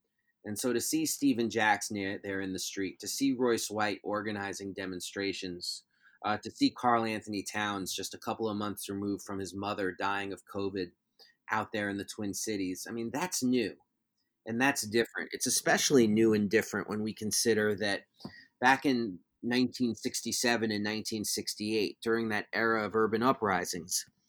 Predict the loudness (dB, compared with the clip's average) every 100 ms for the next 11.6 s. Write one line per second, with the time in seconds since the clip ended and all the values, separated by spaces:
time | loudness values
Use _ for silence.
0 | -14 0 4 6 6 6 4 2 0 6
1 | 6 8 4 0 -4 -4 -2 4 4 4
2 | -4 -2 -2 0 -2 4 6 6 4 -6
3 | _ _ _ -4 0 2 6 6 6 4
4 | 2 2 -4 -4 -6 -6 -4 -2 -2 2
5 | 4 4 0 -4 -6 -8 -6 -4 -2 -4
6 | 0 0 0 -2 -2 -2 0 6 6 6
7 | 2 -6 -6 -12 _ _ _ _ _ _
8 | _ 0 6 6 6 4 2 2 4 4
9 | 0 0 0 2 0 -4 -2 2 6 6
10 | 4 -2 -2 0 0 2 2 2 0 -2
11 | -4 -4 -12 -8 -8 -8